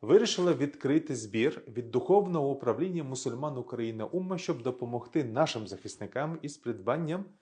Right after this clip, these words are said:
необхідних їм речей і обладнання. Закликаю усіх долучитися за можливістю, реквізити знайдете під цим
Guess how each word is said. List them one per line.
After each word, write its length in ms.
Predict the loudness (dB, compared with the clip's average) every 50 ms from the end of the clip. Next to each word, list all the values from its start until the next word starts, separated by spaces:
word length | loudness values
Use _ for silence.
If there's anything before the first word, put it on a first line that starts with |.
| _ _ _ -20 -20 _ _ -4
необхідних 840 | -2 -2 -2 -2 -2 0 0 0 2 2 0 -2 -2 -4 -8 -10
їм 260 | -4 -2 -2 -2 -2
речей 440 | -2 -4 -4 -6 -4 -4 -4 -4 -4 -4
і 80 | -4
обладнання. 680 | -4 -4 -2 0 0 0 0 -2 -6 -14 -16 -18 -20 -20 _ _ _ _ _ _ _ _ _ _ _
Закликаю 600 | -2 -2 0 4 6 4 4 6 4 4 4 4
усіх 360 | 2 0 -4 -2 -2 -2 0
долучитися 880 | 0 0 0 -2 -2 -4 -2 -2 -2 -2 -2 -4 -2 0 0 0 0 -2 -6 -12 -10
за 200 | -6 -4 -2 -2
можливістю, 920 | -2 -4 -4 -4 -4 -2 -2 0 -2 -2 -4 -6 -6 -4 -4 -4 -4 -8 -14 _ _ _ _
реквізити 840 | -4 -4 -4 -4 -4 -8 -6 -2 0 -2 -2 0 -2 -4 -4 -4 -8 -12
знайдете 540 | -12 -8 -6 -4 -4 -4 -4 -6 -6 -6 -8
під 260 | -8 -10 -16 -16 -12
цим 300 | -8 -6 -6 -6 -6